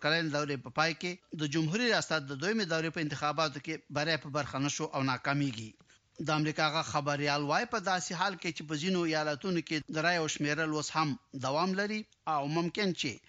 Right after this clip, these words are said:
د ځینو ایالتونو د نتیجو دعوی محکمو ته ورسیږي. د ښاغلي بایدن د بری اعلان په یو شمیر کلیدي ایالتونو کې د میلیونونو هغو رایو د شمیرلو وروسته وشو چې د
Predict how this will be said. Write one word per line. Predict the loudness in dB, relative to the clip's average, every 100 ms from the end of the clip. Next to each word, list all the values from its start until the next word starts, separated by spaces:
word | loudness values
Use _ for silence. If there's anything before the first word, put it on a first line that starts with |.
| -6
د | -4
ځینو | 0 2 2 0
ایالتونو | 2 2 0 0 0
د | 2 0
نتیجو | 0 -2 -2 -4 -6 -2
دعوی | 0 2 0 0
محکمو | -4 0 0 2
ته | 0 0
ورسیږي. | -2 -2 -4 -4 -4 0
د | 0 0
ښاغلي | 2 2 2 -2 0
بایدن | 0 2 2 2
د | 0 0
بری | 2 2
اعلان | 4 4 2 -4 -16 -12 -2
په | 2
یو | 2 2
شمیر | 0 0 0
کلیدي | -2 0 0 0
ایالتونو | 2 2 0 0 0 0
کې | 0 -2 -4 -2
د | 0 2
میلیونونو | 2 2 2 2 2 0 2
هغو | 0 2 0
رایو | 2 0 -2
د | -2
شمیرلو | 0 0 0 0
وروسته | -2 0 -2 -2 -8 -2
وشو | 0 0 -2 -4
چې |
د | -2